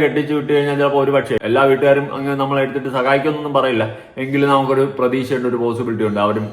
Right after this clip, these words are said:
കൂടെ കാണും എന്നുള്ളൊരു പ്രതീക്ഷ ഉണ്ടാവും. അതുകൊണ്ട്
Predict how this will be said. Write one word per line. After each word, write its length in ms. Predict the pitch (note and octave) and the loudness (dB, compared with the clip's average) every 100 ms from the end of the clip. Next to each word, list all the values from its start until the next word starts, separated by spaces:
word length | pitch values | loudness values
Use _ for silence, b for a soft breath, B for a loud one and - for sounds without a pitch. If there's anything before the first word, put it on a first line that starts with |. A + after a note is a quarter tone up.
| - | -4
കൂടെ 180 | G#2+ A2 G#2+ | -2 -2 0
കാണും 280 | G#2+ A#2 A2 | 0 0 -6
എന്നുള്ളൊരു 360 | G#2+ G#2+ G#2 G#2 G#2 | -6 -4 -2 -4 -4
പ്രതീക്ഷ 380 | G#2+ A2+ A2+ A2 G2 | -4 -4 -4 -4 -2
ഉണ്ടാവും. 340 | G#2 G#2+ - - - b b b b - | 2 2 2 -4 -18 b b b b 0
അതുകൊണ്ട് 340 | B2 F#3 G3+ | 6 8 8